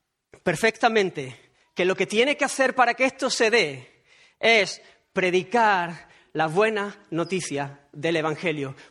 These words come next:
Por eso él dice, "Yo, yo no me avergüenzo". Y ese es el texto que quiero compartir en esta mañana. Y se encuentra en la carta del apóstol Pablo a los Romanos, el capítulo uno, los versículos dieciséis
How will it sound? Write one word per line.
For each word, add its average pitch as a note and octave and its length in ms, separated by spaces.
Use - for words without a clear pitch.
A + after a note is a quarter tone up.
Por F#3+ 160
eso A#3 240
él A3 120
dice, A3+ 240
"Yo, C#4 520
yo D4+ 160
no A#3 140
me G#3+ 140
avergüenzo". G3 880
Y G3+ 100
ese C4+ 180
es - 80
el A3+ 120
texto C4 260
que F#3+ 100
quiero A#3 220
compartir F#3 880
en F3 120
esta A3 200
mañana. F#3+ 580
Y F#3 60
se G#3 120
encuentra A#3+ 680
en F3+ 100
la F#3 80
carta A#3 380
del F3+ 280
apóstol A#3+ 340
Pablo B3+ 220
a A3 40
los G#3+ 120
Romanos, F#3+ 560
el G3+ 120
capítulo A3+ 520
uno, G#3+ 480
los F#3+ 160
versículos G3+ 720
dieciséis F#3 720